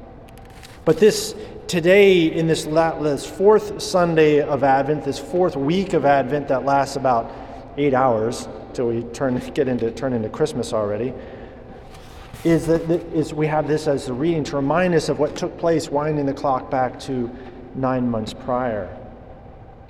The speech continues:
But it's an absolutely, uh, remarkable, and, and I wanna just do a, a, a, a, an imagination exercise with you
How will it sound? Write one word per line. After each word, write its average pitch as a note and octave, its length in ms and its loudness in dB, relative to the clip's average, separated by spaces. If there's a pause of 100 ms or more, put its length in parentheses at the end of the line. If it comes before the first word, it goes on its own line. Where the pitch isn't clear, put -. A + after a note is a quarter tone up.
(960)
But F#3+ 100 8
it's F#3+ 160 2
an F#3+ 80 2
absolutely, F#3 1160 4
uh, C#3+ 200 2
remarkable, D3+ 720 4
and, D#3+ 180 -2
and D#3 180 0
I D#3 40 6
wanna A3+ 260 6
just - 280 -2 (580)
do F#3+ 220 6
a, D#3 120 4
a, C#3+ 300 0 (520)
a, C#3+ 960 2
a, C3 160 0
an D3+ 80 0
imagination F3+ 680 4
exercise D3+ 600 2
with C3 280 0
you B2 200 -2